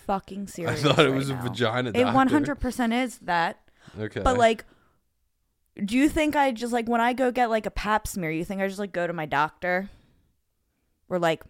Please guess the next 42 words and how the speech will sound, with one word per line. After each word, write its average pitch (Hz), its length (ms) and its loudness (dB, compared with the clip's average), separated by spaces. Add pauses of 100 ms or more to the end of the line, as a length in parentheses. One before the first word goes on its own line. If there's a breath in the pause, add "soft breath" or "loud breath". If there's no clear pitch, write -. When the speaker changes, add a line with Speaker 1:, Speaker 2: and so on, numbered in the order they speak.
(300)
Speaker 1:
my 151 140 0
Speaker 2:
Pap 180 240 8
Speaker 1:
gyne- - 40 -4
Speaker 2:
smear's 175 340 6
your 147 120 2
pussy, - 580 -2
so 107 140 -4
you're 113 200 0
going 127 260 2
to 127 80 0
the 117 80 -6
pussy 160 400 -4
doctor. 87 500 -4 (540)
Speaker 1:
They 220 180 6
feel 233 260 6
your 330 140 4
boobs 370 400 6
for 440 220 2
breast 453 300 6
cancer 226 520 4
because 240 360 2
females 220 420 -2
have 302 420 4
that. 170 380 4
It's - 100 -14
a 233 60 -2
lot 220 380 4
more 311 420 4
than 220 240 0
just 208 340 4
a 226 60 0
vagina. 190 540 2
Speaker 2:
Damn, - 20 2
so - 120 4
the 135 80 0
gyno's 165 520 2
out 160 160 4
here 160 180 0
getting 151 380 0
fucking 143 540 -2
titties 156 580 -4 (160)
and 170 560 -2